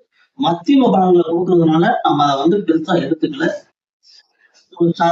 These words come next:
சிம்ம ராசி நேயர்களுக்கு சந்திராசிரமங்கள் அப்படிங்கிறப்ப இருபத்தி ஏழு பன்னிரெண்டு இருபத்தி ஐந்து அதிகாலை மூணு முதல் இருபத்தி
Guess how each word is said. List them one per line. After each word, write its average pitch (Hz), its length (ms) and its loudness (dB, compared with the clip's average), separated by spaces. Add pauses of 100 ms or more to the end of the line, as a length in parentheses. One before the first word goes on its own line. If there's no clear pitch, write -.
சிம்ம 196 280 2
ராசி 190 360 2
நேயர்களுக்கு 170 580 2 (160)
சந்திராசிரமங்கள் 170 800 2
அப்படிங்கிறப்ப 151 540 0 (180)
இருபத்தி 165 520 2
ஏழு 196 260 4 (120)
பன்னிரெண்டு 156 420 2
இருபத்தி 165 440 2
ஐந்து 147 260 2
அதிகாலை 165 560 4
மூணு 156 280 4
முதல் 143 260 -6 (440)
இருபத்தி 175 400 2